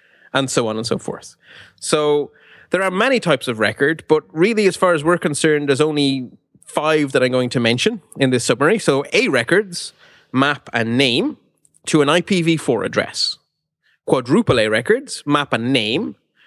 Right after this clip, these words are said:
to an I P v six address. C name records map a name to a name. So think of them as aliases. Just, so an alias to a file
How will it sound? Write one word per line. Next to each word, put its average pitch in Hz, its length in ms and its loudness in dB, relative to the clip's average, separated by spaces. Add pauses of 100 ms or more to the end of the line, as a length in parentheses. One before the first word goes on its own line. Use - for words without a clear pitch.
(200)
to 143 140 2
an 117 80 0
I 113 100 2
P 175 160 0
v 220 160 0
six - 300 -2
address. - 500 -4 (840)
C 285 280 2
name 151 280 2
records 156 460 0
map 151 240 2
a 156 40 2
name 214 400 2
to 220 180 2
a 208 40 2
name. 165 480 -2 (180)
So 143 120 0
think 220 220 0
of 208 80 0
them 190 120 0
as 156 160 0
aliases. 139 800 -2 (920)
Just, - 180 -10 (140)
so 139 280 2
an 131 100 0
alias 156 280 0
to 165 100 0
a 139 40 0
file 135 520 0